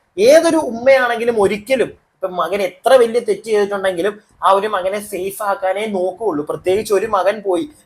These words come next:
ഇനി ഒരാളും കൂടെ ഉള്ളൂ, അവനെയും കൂടെ ജയിലിലേക്ക് കയറ്റണ്ട എന്നൊക്കെ ആ ഉമ്മ ചിന്തിച്ചിട്ടുണ്ടെങ്കിൽ അതിനകത്ത് ഞാൻ ഒരിക്കലും ആ ഉമ്മയെ കുറ്റം പറയില്ല. അതൊരു അമ്മയുടെ മനസ്സ് അങ്ങനെയാണ്.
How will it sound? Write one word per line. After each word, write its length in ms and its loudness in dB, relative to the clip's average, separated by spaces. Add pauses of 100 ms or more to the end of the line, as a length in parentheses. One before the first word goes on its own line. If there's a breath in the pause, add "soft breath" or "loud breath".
ഇനി 100 -2
ഒരാളും 520 4
കൂടെ 120 0
ഉള്ളൂ, 360 0 (300)
അവനെയും 340 2
കൂടെ 160 8
ജയിലിലേക്ക് 580 2
കയറ്റണ്ട 480 0 (680)
എന്നൊക്കെ 300 2
ആ 80 6
ഉമ്മ 280 2 (320)
ചിന്തിച്ചിട്ടുണ്ടെങ്കിൽ 640 0
അതിനകത്ത് 340 2
ഞാൻ 220 2
ഒരിക്കലും 340 0
ആ 40 0
ഉമ്മയെ 180 -2
കുറ്റം 240 -10
പറയില്ല. 440 -6 (760)
അതൊരു 360 0
അമ്മയുടെ 340 0
മനസ്സ് 300 0
അങ്ങനെയാണ്. 640 -2